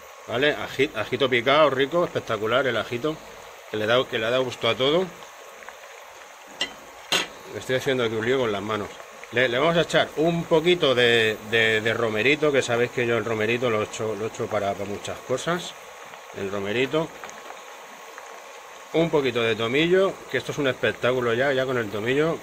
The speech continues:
Esto va a ser un espectáculo. Y le vamos a poner también laurel, ¿vale? Y esto, eh, lo, lo vamos a cocinar durante unos diez minutos. Seguimos cocinando y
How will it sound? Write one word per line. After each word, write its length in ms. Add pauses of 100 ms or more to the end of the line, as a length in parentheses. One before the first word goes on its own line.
Esto 440
va 60
a 60
ser 120
un 80
espectáculo. 460 (100)
Y 240 (320)
le 80
vamos 220
a 100
poner 280
también 320
laurel, 340 (240)
¿vale? 260 (2250)
Y 100
esto, 420
eh, 240
lo, 220
lo 100
vamos 240
a 80
cocinar 480 (800)
durante 520
unos 220
diez 120
minutos. 420 (2000)
Seguimos 460
cocinando 640
y 360